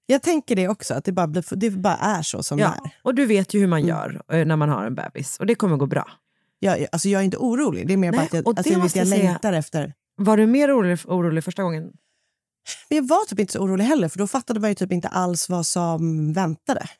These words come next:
Speaker 2: Nej, just det. Nej, såklart.
Speaker 1: Eh, så, så jag, och det är väl det här som alla säger, att i slutet är man så sjukt trött på att vara gravid, så att det är typ som att man bara,
Speaker 2: Det är lika bra.
Speaker 1: "Just, just bring it on, bitches."
Speaker 2: Hur många gånger har du, eh, lyssnat på, eh, Föda utan rädsla den här gången?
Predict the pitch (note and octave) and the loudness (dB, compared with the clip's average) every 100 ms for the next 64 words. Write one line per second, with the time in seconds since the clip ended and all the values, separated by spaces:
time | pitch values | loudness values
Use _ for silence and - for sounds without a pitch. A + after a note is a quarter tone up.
0 | _ F#3+ F#3 F3 E3 - - - _ _ | _ -2 0 2 0 -6 -16 -18 _ _
1 | _ _ _ _ _ _ _ _ - F#3+ | _ _ _ _ _ _ _ _ -2 -2
2 | - - - _ _ - G3+ G3 F#3 F3+ | -2 -10 -14 _ _ -4 0 2 2 0
3 | - - - G#3+ F3+ A#3 G#3 A#3 - F#3 | -2 -2 -2 0 0 0 2 0 0 -2
4 | G3+ A#3 C4 B3 G#3+ F#3 E3+ D#3+ D#3 G#3+ | 0 0 2 2 0 0 0 0 0 0
5 | E3+ C#3 D3+ - D#3 G3 F#3 F#3+ F3+ D3+ | 0 0 -4 -6 -2 -2 -2 -2 0 0
6 | D3 D#3+ - F#3 - D3 C#3 C#3+ E3+ E3+ | -2 -4 -2 -6 -4 -4 -2 0 0 0
7 | - D3+ - D3+ A#2+ - D3 - C#3+ A2+ | -2 -2 0 0 0 -4 -6 -4 -4 -2
8 | F3 D#3 D3+ D3 C3 - - - - - | -2 0 -2 -2 -4 -6 -8 -18 -18 -12
9 | - D#3+ F#3+ E3 A2+ F3+ F#3+ - D#3 G3 | -4 0 2 2 0 0 0 -2 -2 0
10 | F3+ F3 E3 D3+ D3+ C3+ D#3 D3+ - E3+ | 2 2 0 0 -2 -2 -2 -2 -2 -2
11 | - - C4 B3+ A#3+ A3+ G#3 G#3 G#3+ A#3 | -2 2 2 4 4 2 4 4 6 6
12 | G3+ F3+ F3 F3 E3+ E3+ E3+ - D#3+ D3+ | 6 4 4 4 4 2 0 0 -2 -4
13 | - - D#3+ D3+ D3+ D3+ D3 D3 - E3+ | -8 -2 2 4 4 4 2 0 0 0
14 | D3 D3+ D3 D3+ D3 - F#3+ E3+ D#3+ G#2+ | 2 0 0 0 0 -2 0 2 0 -2
15 | C2 C3 | -6 -8